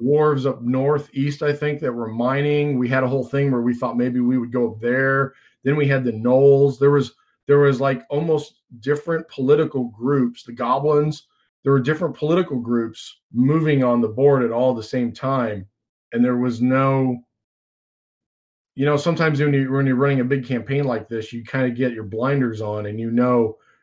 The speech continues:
you know, "Oh, what's gonna happen this week?" Well, we're at B right now, so we're gonna go to C now.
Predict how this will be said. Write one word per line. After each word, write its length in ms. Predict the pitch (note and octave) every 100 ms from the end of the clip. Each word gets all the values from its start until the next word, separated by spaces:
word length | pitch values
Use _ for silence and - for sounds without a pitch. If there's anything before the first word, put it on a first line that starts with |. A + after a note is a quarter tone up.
| _ _
you 100 | A#2+
know, 280 | A2 G#2+ -
"Oh, 120 | B2
what's 200 | C#3 C#3 -
gonna 140 | C#3
happen 260 | C#3+ C#3 C3+
this 200 | C#3+ C#3+
week?" 240 | D3 C#3
Well, 140 | A#2+
we're 260 | B2+ B2 A#2+
at 220 | C3+ A#2
B 160 | C#3+ D#3+
right 240 | A#2 A2
now, 220 | A2 G#2+
so 160 | A2+ A#2+
we're 120 | A#2
gonna 180 | B2+ B2
go 180 | B2 B2+
to 60 | G#2+
C 320 | - E3+ C3
now. 380 | G2+ F#2+ F2